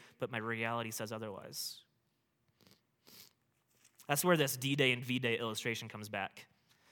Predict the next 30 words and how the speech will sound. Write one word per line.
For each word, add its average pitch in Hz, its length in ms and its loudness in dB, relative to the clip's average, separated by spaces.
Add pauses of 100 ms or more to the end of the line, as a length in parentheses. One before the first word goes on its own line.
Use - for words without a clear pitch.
(280)
Now, 123 180 -2
D-Day, 127 480 -2 (160)
remember 123 160 -4
this 127 200 0
de-, - 240 -12
decision 135 420 -2
day, 139 220 0
World 135 220 -4
War 127 160 -2
Two, 139 320 -2 (560)
Battle 123 220 0
of 117 60 -2
Normandy. 113 440 -6 (540)
For 147 100 -6
another 147 220 2
three 147 240 -4
hundred 143 260 0
and 120 100 -6
thirty-six 135 520 -2
days 131 340 -2
after 123 320 -4
that 117 340 -6 (400)
battle 123 260 0
on 117 140 -2
Normandy, 123 500 -4 (120)
the 131 60 -8
war 120 320 -4
continued. 110 720 -12 (1160)
That 139 180 -2
battle, 156 360 2